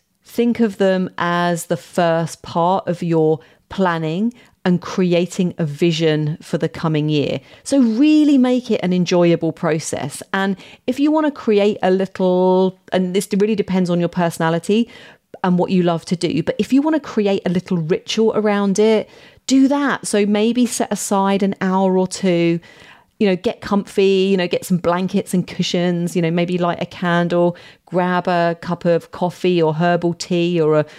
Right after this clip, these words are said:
glass of wine or a, a cacao if that is what you love, and spend that time, this little bit of kind of sacred time, if you like, really big pad if you want to, and really dig into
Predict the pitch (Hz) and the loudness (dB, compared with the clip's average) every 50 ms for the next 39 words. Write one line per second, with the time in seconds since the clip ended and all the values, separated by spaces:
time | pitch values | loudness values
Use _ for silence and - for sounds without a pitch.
0 | - - _ - - 180 175 175 175 185 175 - 180 165 170 165 170 170 165 165 | -20 -20 _ -4 -2 0 0 0 0 -2 -6 -6 -8 -6 -2 0 0 2 2 2
1 | 165 165 170 170 160 151 151 151 156 156 - - - - - _ - - 190 175 | 0 0 0 0 0 0 2 2 0 0 -2 -6 -20 -20 -20 _ -4 -2 -2 -2
2 | - - 175 - - 185 - - 175 190 180 180 175 175 175 165 165 160 - - | 0 -2 -4 -4 -4 -6 -4 -2 -4 -2 0 0 0 0 0 0 -2 -2 -2 -4
3 | 175 - - 175 160 - 170 165 - 175 170 165 170 165 156 143 139 143 147 - | -4 -4 -4 -6 -4 -2 -2 -2 -2 -2 -2 0 0 0 0 0 -2 -2 -4 -8
4 | - _ - - - - - _ - - 214 220 226 220 226 226 220 214 - _ | -20 _ -20 -20 -20 -20 -20 _ -8 -4 -2 0 2 2 2 2 2 0 -2 _
5 | _ _ _ _ _ _ _ _ - - - - - - 226 247 269 277 285 262 | _ _ _ _ _ _ _ _ -10 -8 -8 -8 -4 -2 0 2 4 4 4 4
6 | 240 226 214 208 - - _ _ _ _ _ - - - - 190 170 165 156 147 | 2 0 -2 -2 -4 -8 _ _ _ _ _ -12 -10 -8 -4 -2 -2 0 0 0
7 | 156 185 214 240 269 285 262 _ _ _ _ _ - 196 196 - 220 226 - 262 | 0 2 2 2 2 0 -2 _ _ _ _ _ -6 -6 -4 -4 -6 -4 -4 -2
8 | 254 247 - 202 185 - _ - - 214 196 185 180 - - - 214 - - - | -2 -2 -6 -6 -10 -12 _ -6 -2 0 0 0 -2 -2 -2 -2 -2 -2 -2 -4
9 | - 196 190 190 - - 180 175 170 165 165 160 156 - - 175 165 143 143 139 | -4 -4 -4 -4 -6 -6 -4 -2 -2 0 -2 -2 -6 -6 -6 -4 -2 -2 -2 0
10 | 147 170 185 - - - - - _ _ - 185 180 220 254 262 254 240 240 240 | -2 -2 -4 -6 -12 -20 -20 -20 _ _ -4 -2 0 2 2 2 2 2 2 2
11 | 233 214 208 - - - - 208 214 208 202 202 202 202 202 - - 202 196 185 | 2 -2 -2 -4 -16 -12 -6 -4 -2 0 2 2 2 0 -2 -2 -2 -4 -2 0
12 | 196 196 196 160 - - - 202 190 190 196 185 - - - - - - 220 226 | 0 0 0 -2 -4 -2 0 2 2 2 0 -2 -6 -16 -20 -16 -4 0 2 2
13 | 233 254 302 320 330 320 285 247 - - 233 226 220 226 220 214 220 220 214 - | 4 4 4 4 4 4 2 2 2 2 2 2 2 2 2 4 4 4 2 2
14 | - - 202 185 175 170 170 | 0 0 2 2 2 2 0